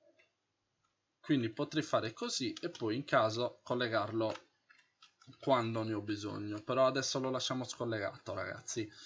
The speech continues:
Quindi cosa possiamo fare? Possiamo fare semplicemente un'altra cosa.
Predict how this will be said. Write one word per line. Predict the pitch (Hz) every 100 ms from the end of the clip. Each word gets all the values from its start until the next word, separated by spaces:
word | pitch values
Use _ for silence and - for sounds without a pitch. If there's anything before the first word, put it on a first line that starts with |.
| - - _
Quindi | - 190 123 107 101
cosa | - 220 208
possiamo | - 156 143 123
fare? | 110 92 92
Possiamo | 90 185 190 151 156
fare | 196 131 123 123
semplicemente | - 143 - - 127 104 92 -
un'altra | 117 95 98 101 101
cosa. | 104 98 101 107